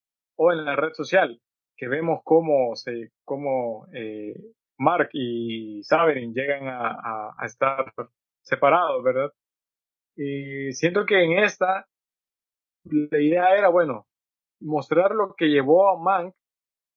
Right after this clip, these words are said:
a escribir esta, este guión sobre Hearst,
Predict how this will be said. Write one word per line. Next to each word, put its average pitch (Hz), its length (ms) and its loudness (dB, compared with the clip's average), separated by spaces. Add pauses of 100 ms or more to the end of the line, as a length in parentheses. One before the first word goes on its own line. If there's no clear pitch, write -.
a 139 140 -8
escribir 151 500 2
esta, 185 400 0
este 165 240 0
guión 190 460 0 (440)
sobre 127 280 -2
Hearst, 175 360 -2